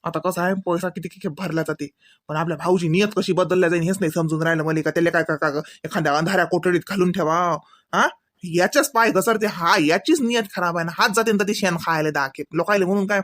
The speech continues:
फायदा आहे? हा, आपलंच नाणं खोटं आहे. हा, एवढं झाल्यावर याला अजून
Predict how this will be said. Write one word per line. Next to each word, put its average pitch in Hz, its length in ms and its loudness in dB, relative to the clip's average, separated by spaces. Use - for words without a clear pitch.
फायदा 185 200 0
आहे? 196 100 -2
हा, 240 80 2
आपलंच 185 340 0
नाणं 202 260 2
खोटं 175 240 -2
आहे. 165 100 -2
हा, 233 100 0
एवढं 190 220 4
झाल्यावर 208 320 2
याला 190 240 2
अजून 156 500 -2